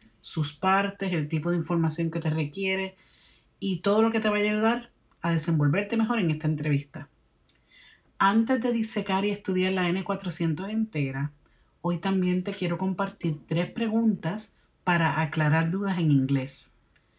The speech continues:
que si te las aprendes desde ahora, te digo una cosa, te van a ayudar mucho, pero que mucho en la entrevista. Estas ple-,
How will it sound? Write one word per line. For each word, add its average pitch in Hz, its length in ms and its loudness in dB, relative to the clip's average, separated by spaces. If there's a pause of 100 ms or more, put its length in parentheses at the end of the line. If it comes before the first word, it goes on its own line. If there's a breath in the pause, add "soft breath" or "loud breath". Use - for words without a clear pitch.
(380 soft breath)
que 202 140 0
si 180 160 2
te 170 80 0
las 165 100 4
aprendes 180 460 2
desde 220 260 2
ahora, 190 380 2
te 147 100 0
digo 143 180 4
una 180 160 2
cosa, 156 400 0
te 139 120 0
van 143 140 6
a 160 40 4
ayudar 170 320 2
mucho, 180 540 2
pero 170 140 -6
que 160 80 -4
mucho 165 260 -4
en 175 40 -4
la 160 60 -4
entrevista. 143 680 -4 (920 loud breath)
Estas 262 280 2
ple-, 302 300 2